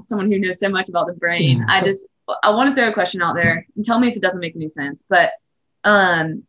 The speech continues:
Speaker 1: Sean and I, as you know, are very in the strength and conditioning world, um, food, nutrition, all of that. So when it comes to the brain, as you mentioned, neuroprotective, like a, I guess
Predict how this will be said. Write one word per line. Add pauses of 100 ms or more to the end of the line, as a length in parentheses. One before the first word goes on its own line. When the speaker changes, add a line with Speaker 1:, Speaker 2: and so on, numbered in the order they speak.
(840)
Speaker 1:
Sean
and
I,
as
you
know,
are
very
in
the
strength
and
conditioning
world, (180)
um, (360)
food,
nutrition,
all
of
that. (600)
So
when
it
comes
to
the
brain,
as (160)
you
mentioned,
neuroprotective,
like
a, (840)
I
guess